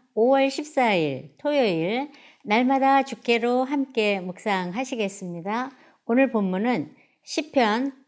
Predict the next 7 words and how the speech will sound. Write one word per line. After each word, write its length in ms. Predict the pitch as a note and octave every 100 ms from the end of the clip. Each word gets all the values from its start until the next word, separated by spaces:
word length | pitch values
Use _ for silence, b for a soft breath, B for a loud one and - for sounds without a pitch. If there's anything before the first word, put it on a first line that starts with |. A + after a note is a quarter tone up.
| -
백삼십사 1120 | B3+ B3+ - D#4 D4 C#4 D4+ D4+ G3 F3 -
편 400 | G3 F3 A3 C#4 - _ -
일 200 | B3+ C4
절에서 680 | C#4 B3+ G#3 G3 A3 A#3+ C#4+
삼 380 | C#4+ D#4+ D#4 D4
절 400 | A#3 G#3 A#3 C#4+
말씀입니다. 1200 | A3 E3 E3 - G#3+ G#3+ - A3 G3+ D3+ C#3 C3+